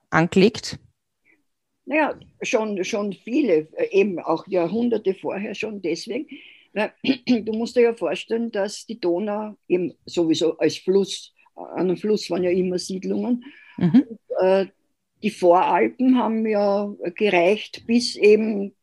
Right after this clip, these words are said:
Speaker 2: knapp vor Wien und da war die Wiener Pf-, ist die Wiener Pforte, diese
Speaker 1: Mhm.
Speaker 2: Enge zwischen,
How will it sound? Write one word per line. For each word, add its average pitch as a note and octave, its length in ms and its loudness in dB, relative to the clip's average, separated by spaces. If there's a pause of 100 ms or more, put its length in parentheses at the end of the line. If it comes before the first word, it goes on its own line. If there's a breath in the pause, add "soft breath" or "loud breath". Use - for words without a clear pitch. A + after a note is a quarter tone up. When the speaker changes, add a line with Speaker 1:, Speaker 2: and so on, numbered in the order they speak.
(100)
Speaker 2:
knapp E3+ 340 0
vor E3+ 260 0
Wien A3+ 280 0
und B3+ 180 0
da G3 120 -2
war E3 120 2
die G3 180 0
Wiener G3 280 4
Pf-, - 280 -10
ist F3+ 180 -4
die F#3 80 -4
Wiener F3+ 220 2
Pforte, D#3+ 560 -2 (680 loud breath)
diese F#3 180 4
Speaker 1:
Mhm. - 60 2
Speaker 2:
Enge F#3 400 6
zwischen, F#3+ 560 -2